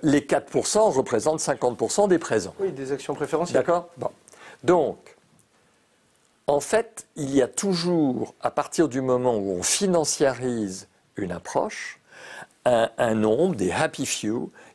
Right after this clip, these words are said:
Speaker 1: qui peuvent manipuler la valeur. Ça, c'est une loi éternelle.
Speaker 2: Et si
Speaker 1: Là.
Speaker 2: un Musk, avec son influence, a envie de dire : « Je vends », et donc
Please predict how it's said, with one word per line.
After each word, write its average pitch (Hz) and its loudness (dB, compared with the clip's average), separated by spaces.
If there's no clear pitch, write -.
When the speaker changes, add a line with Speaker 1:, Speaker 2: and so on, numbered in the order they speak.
Speaker 1:
qui 117 -2
peuvent 160 0
manipuler 117 -4
la 113 2
valeur. 87 -6
Ça, 175 -2
c'est - -4
une 120 2
loi 127 4
éternelle. 98 0
Speaker 2:
Et 156 -2
si - -6
Speaker 1:
Là. 170 4
Speaker 2:
un - 2
Musk, 165 4
avec 127 0
son 135 -4
influence, 151 2
a 151 2
envie 156 2
de 147 4
dire : « 135 0
Je 143 2
vends », 147 2
et 175 4
donc 170 0